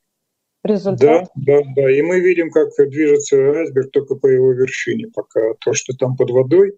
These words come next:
Speaker 2: а, мы не очень понимаем, как это все может столкнуться. Нет, тут все сдвинулось, извините. Это, это уже так просто не остановить, э,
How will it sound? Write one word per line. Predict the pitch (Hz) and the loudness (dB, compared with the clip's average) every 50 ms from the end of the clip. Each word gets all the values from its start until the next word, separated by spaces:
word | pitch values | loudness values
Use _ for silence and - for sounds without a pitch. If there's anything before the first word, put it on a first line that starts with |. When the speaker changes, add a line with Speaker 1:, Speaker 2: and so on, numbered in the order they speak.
| _ _ _ _ _ _ _ _ _ _ _ _ _ - | _ _ _ _ _ _ _ _ _ _ _ _ _ -4
Speaker 2:
а, | - 117 120 120 120 | -2 -2 0 -2 -2
мы | 120 123 131 | -2 -2 -2
не | 135 135 127 | 0 0 0
очень | 127 - - - 127 | 0 -2 -2 -4 -6
понимаем, | 127 123 127 131 131 131 127 123 123 | -4 -2 -2 -2 -2 -2 -2 -6 -4
как | - 123 127 - | -4 -4 -2 -2
это | 123 - - 127 | -2 -4 -4 -6
все | 131 - - 127 | -6 -4 -4 -2
может | 127 127 123 120 - | -2 -4 -4 -4 -4
столкнуться. | - - 131 123 - 127 120 - - 160 | -2 -2 -2 -2 -2 -4 -4 -2 0 0
Нет, | 196 214 202 - - | 2 2 0 -2 -4
тут | - - 202 220 214 - | 0 0 0 0 0 -4
все | - - - - - - - - - 214 202 190 | -10 -10 -8 -8 -8 -6 -4 0 2 2 2 2
сдвинулось, | 175 165 180 185 175 147 120 110 - - - - | 0 -2 -2 -2 -2 -4 -6 -4 -4 -4 -4 -4
извините. | 123 117 120 123 127 117 123 123 117 - - 123 127 | -4 -4 -4 -4 -4 -4 -6 -8 -8 -2 -2 -2 -2
Это, | 131 - 143 139 139 139 131 131 - _ _ _ _ _ _ _ _ _ _ - | -2 -4 -6 -6 -4 -4 -6 -8 -12 _ _ _ _ _ _ _ _ _ _ 0
это | 143 139 151 | 0 2 4
уже | 147 143 135 131 | 2 2 2 0
так | - 160 147 - | 0 -2 -2 0
просто | - 143 147 151 - - - 143 135 131 135 - - | 0 2 2 2 0 -2 -4 -4 -4 -4 -6 -10 -6
не | 139 131 135 135 147 | -4 -2 -2 -2 -2
остановить, | - - 139 131 131 - - 143 135 135 127 123 123 120 120 - - - - - | -4 -6 -6 -6 -6 -2 -2 -2 0 0 -2 -2 -4 -6 -6 -6 -6 -4 -2 0
э, | 135 131 127 127 123 127 131 127 127 131 127 131 127 | 2 2 2 2 2 2 2 2 2 2 0 -2 -4